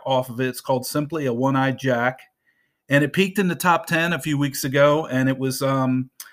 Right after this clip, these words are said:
falling big time this week. It fell seventeen positions. It's now number forty-seven, but it's still a cool song.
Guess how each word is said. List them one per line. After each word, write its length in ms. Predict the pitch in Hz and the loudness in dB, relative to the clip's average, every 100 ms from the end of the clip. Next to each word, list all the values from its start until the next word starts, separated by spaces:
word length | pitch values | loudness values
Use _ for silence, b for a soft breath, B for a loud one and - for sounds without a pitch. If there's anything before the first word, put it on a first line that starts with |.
| B - | B 2
falling 560 | 151 165 165 165 139 | 6 6 4 -2 -4
big 220 | 123 165 | -2 -2
time 360 | 135 151 139 139 | 2 2 2 2
this 180 | 135 - | -2 -4
week. 300 | 143 135 - | -6 -6 -8
It 180 | 123 - | -12 -4
fell 240 | 139 139 | 0 0
seventeen 500 | - 147 143 156 143 | -2 -4 -4 -4 -2
positions. 520 | 131 127 139 151 139 | -2 -4 -4 -4 -6
It's 180 | 127 - | -6 -4
now 180 | 135 131 | 0 2
number 280 | 131 127 131 | 2 0 -2
forty-seven, 800 | 135 127 120 - 127 113 107 - _ _ _ _ - | -2 -2 -2 2 2 0 -6 -10 _ _ _ _ -4
but 160 | 123 | -4
it's 140 | 117 - | -4 -6
still 320 | - 135 123 | 0 0 0
a 80 | 123 | -2
cool 320 | - 127 120 | -4 -4 -4
song. 540 | - 123 120 107 104 | -2 0 0 -2 -8